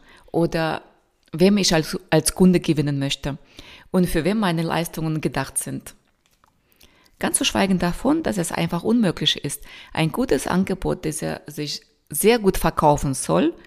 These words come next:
ohne Kenntnis der Zielgruppe, besonders deren Belange zu erstellen. Und nicht nur das. Nur durch genaue Kenntnis der Zielgruppe ist es möglich, die Kommunikation deines Angebotes so auszurichten,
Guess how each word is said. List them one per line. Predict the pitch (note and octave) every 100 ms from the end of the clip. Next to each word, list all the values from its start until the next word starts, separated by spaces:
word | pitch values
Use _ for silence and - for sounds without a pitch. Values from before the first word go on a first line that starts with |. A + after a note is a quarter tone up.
| _ _ _ _ _
ohne | E3+ A3 A#3
Kenntnis | G3+ F#3 F#3+
der | F3+ E3+ -
Zielgruppe, | E3+ D#3 E3+ - D#3+ - -
besonders | - E3+ D#3 D3+ - -
deren | D3+ D3+ D3
Belange | D#3 D3+ E3 E3
zu | -
erstellen. | D3 - D3 C#3 D3 - _ _ _ _ - - - - _
Und | - G3
nicht | B3+ -
nur | G3+
das. | D#3 A#2 - - - - - - - - -
Nur | A3 C4
durch | G#3+ G#3
genaue | G3+ F#3 F3
Kenntnis | - G3 D4 F3+
der | D#3 D3+
Zielgruppe | C4+ F4 - D3+ -
ist | F3
es | D#3+ -
möglich, | E3 G3 F4+ A3 F#3
die | -
Kommunikation | A#3+ C4 G#3+ F#3 F3+ - F3 E3
deines | E3 D#3+ D#3
Angebotes | - E3 D#3+ D3+ D3 C#3+ C#3+ -
so | F#3 F4+
auszurichten, | D3+ D#3 - D3 C#3 C#3+ - A3 F4+